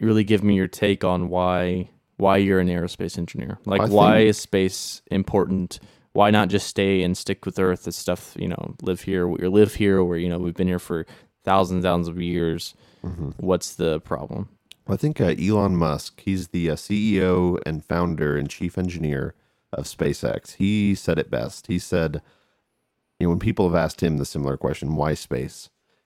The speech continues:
Speaker 2: He said, "I believe that a, a future where humanity is out, uh, colonizing and exploring the cosmos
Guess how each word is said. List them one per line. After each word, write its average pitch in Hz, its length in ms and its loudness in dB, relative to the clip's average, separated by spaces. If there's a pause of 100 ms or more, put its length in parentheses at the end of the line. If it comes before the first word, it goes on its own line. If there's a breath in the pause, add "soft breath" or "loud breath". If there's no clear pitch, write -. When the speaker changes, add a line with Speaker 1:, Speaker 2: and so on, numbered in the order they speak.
(100)
Speaker 2:
He 104 80 2
said, 82 400 0 (400)
"I 85 140 -4
believe 113 420 0
that 92 220 2
a, 80 240 2
a 76 100 2
future 90 560 0
where 78 460 2
humanity 82 580 0
is 78 160 0
out, 71 500 0 (520)
uh, 71 300 0
colonizing 80 1120 0
and 76 340 0
exploring 85 600 -2
the 76 80 -6
cosmos 71 800 -4